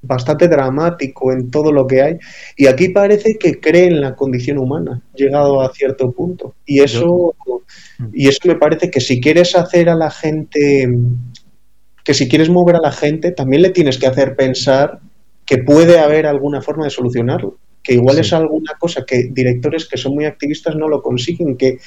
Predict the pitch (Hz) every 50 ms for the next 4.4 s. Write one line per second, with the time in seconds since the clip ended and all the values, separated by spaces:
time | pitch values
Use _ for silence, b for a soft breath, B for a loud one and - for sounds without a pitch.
0 | B B B B B - - - - - - - - - - - 143 120 - -
1 | 175 175 175 175 151 156 160 170 170 170 - - 147 147 156 180 180 151 135 120
2 | - 131 123 123 120 131 147 147 - - - 160 156 147 - - 147 156 160 160
3 | - 185 202 - - - - - - - _ _ _ _ _ - 151 131 123 120
4 | 120 117 117 117 120 120 117 -